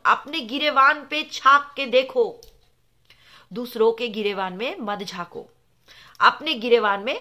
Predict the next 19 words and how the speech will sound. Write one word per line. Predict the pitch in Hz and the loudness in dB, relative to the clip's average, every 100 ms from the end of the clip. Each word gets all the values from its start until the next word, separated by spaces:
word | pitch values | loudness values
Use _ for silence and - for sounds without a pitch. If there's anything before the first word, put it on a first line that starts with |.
| _ _ - | _ _ -14
झांक | 196 254 - | 2 2 2
के | 220 | -8
देखो | - - 175 _ _ _ _ _ 220 | -8 -12 -16 _ _ _ _ _ -16
कि | - | -10
तुम | 285 294 254 | -12 -10 -12
कितने | 277 277 269 302 349 - _ _ - | -12 -8 -4 -2 -4 -10 _ _ -6
शरीफ | 254 277 240 | -4 -4 -6
इंसान | 208 180 - 170 | -10 -8 -14 -14
हो। | - _ _ _ _ _ _ _ _ _ _ | -20 _ _ _ _ _ _ _ _ _ _
समझे? | - 214 220 277 320 _ _ _ _ - | -6 -6 -6 -8 -10 _ _ _ _ -10
Beauty | 254 262 - 254 | -8 -8 -8 -2
life | 233 240 233 | 0 0 -6
madam, | 226 214 233 254 - _ - - - - _ _ _ _ _ _ _ _ _ _ _ _ _ _ _ _ _ _ 226 _ _ _ _ _ _ _ _ _ _ _ _ _ | -8 -4 -6 -8 -18 _ -20 -20 -20 -20 _ _ _ _ _ _ _ _ _ _ _ _ _ _ _ _ _ _ -18 _ _ _ _ _ _ _ _ _ _ _ _ _
সত্যমেব | - 233 - 233 190 196 185 | -8 -8 -4 -4 -4 -10 -12
জয়তে, | 175 165 165 - - _ _ _ _ _ _ _ | -12 -12 -14 -18 -20 _ _ _ _ _ _ _
সত্যের | - 226 - 233 233 | -10 -10 0 0 0
সবসময় | - 208 - 202 202 | -6 -10 -10 -12 -10
জয় | 170 156 156 | -10 -14 -14
হয়। | - | -18